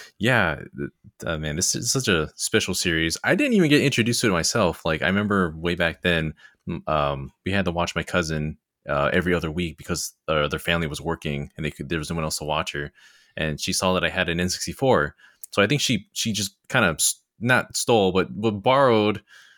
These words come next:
the Ocarina of Time copy that her brother had. And we, we were playing that together. I wasn't allowed to play it 'cause I guess it wasn't mine, so I wasn't allowed.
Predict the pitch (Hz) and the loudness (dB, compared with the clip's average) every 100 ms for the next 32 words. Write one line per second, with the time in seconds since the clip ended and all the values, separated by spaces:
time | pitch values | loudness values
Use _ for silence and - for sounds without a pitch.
0 | _ - 110 113 - 110 98 - 101 95 | _ -6 0 2 2 2 2 2 2 2
1 | 92 - 92 - 90 85 82 87 95 101 | 0 0 -2 0 -2 -2 -2 0 0 2
2 | 90 78 73 71 71 _ - 87 82 90 | 0 0 0 0 -6 _ -8 -6 -2 -4
3 | - 104 95 90 110 101 95 90 90 90 | -2 -4 -4 -2 0 2 0 -2 -4 0
4 | 90 82 73 - 101 113 123 110 101 98 | 2 2 -2 -2 0 0 0 2 2 0
5 | 87 - 90 107 - 98 76 80 87 - | -4 0 2 2 -2 -6 -4 -2 -2 -4
6 | 90 82 78 78 82 80 80 78 80 82 | -4 -4 -4 -2 -2 -2 2 2 0 -2
7 | 78 78 | -2 0